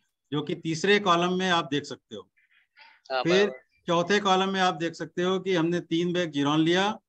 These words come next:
Speaker 1: और बीस किलो यूरिया लिया, तो उसकी cost दो हज़ार इक्कीस रुपए आती है। अगर हम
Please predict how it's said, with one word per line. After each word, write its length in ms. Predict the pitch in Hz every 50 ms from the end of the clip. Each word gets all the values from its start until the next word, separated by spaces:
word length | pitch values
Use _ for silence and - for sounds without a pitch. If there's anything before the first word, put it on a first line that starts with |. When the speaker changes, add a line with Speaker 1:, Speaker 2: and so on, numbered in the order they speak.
| _ _ _ _ _ _ _ _ -
Speaker 1:
और 280 | 151 156 165 165 135
बीस 240 | 127 160 185 185 -
किलो 180 | - 190 185 180
यूरिया 340 | 170 151 143 147 160 170
लिया, 280 | 170 170 180 185 190 185
तो 180 | 190 185 160 151
उसकी 220 | - - 180 170
cost 300 | 156 160 156 165 165 - _ -
दो 180 | 139 156 165 160
हज़ार 240 | 147 156 156 151
इक्कीस 360 | 143 135 - - 160 156 156 151
रुपए 380 | 147 147 156 151 156 156 156 156 _ _ _ 120
आती 260 | 120 120 - 147 156
है। 280 | 160 175 196 226 220 - _ _ _ _ _ _ _ _ _ _ _ - 143
अगर 340 | 151 160 180 202 220 208
हम 380 | 196 196 202 208 214 202 214